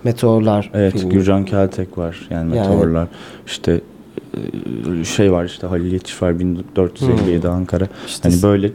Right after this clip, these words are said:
Speaker 2: genç
Speaker 1: Evet.
Speaker 2: aslında sinema için genç diyebileceğimiz bazı, bazı gerçekten çok
Speaker 1: Hmm.
Speaker 2: genç isimler var.
Speaker 1: Yani, e, ba-, bunlarla daha sık karşılaşmamız
Speaker 2: Hı hı.
Speaker 1: gerekiyor belki
Speaker 2: Hı hı.
Speaker 1: ki hani,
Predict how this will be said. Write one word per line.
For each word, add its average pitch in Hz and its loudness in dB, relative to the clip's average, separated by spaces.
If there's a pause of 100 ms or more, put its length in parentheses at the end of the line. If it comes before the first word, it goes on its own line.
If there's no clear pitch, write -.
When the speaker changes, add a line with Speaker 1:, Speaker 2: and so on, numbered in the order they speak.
(100)
Speaker 2:
genç 117 0
Speaker 1:
Evet. 143 4
Speaker 2:
aslında 95 -2
sinema 98 2
için 85 -6
genç 87 -2
diyebileceğimiz 82 -2
bazı, 82 0
bazı 92 2
gerçekten 104 2
çok 123 0
Speaker 1:
Hmm. 107 -4 (100)
Speaker 2:
genç - 2 (460)
isimler 90 0
var. 143 2 (1200)
Speaker 1:
Yani, 110 4 (880)
e, - -2 (800)
ba-, 123 2
bunlarla 151 6
daha 156 4
sık 180 -4
karşılaşmamız 143 2
Speaker 2:
Hı 143 0
hı. 135 0
Speaker 1:
gerekiyor 113 4
belki 107 2
Speaker 2:
Hı 107 6
hı. 110 -2
Speaker 1:
ki 147 2
hani, 120 2